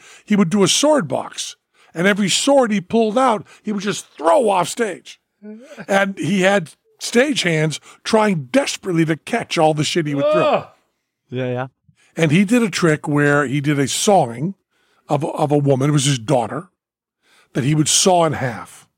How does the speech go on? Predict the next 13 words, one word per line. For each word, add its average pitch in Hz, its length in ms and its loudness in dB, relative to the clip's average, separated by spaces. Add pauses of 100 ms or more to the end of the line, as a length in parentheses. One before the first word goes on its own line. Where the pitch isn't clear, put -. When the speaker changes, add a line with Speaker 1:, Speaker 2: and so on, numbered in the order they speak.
(380)
Speaker 1:
And 156 80 -2
it 160 40 2
was 151 120 0
an 185 120 -6
open 220 400 2
sawing 143 640 -2 (380)
with 156 140 -2
her 147 100 0
stomach 175 380 0
visible. 120 580 -4 (880)
And 151 200 0
he 147 180 0
would 147 360 2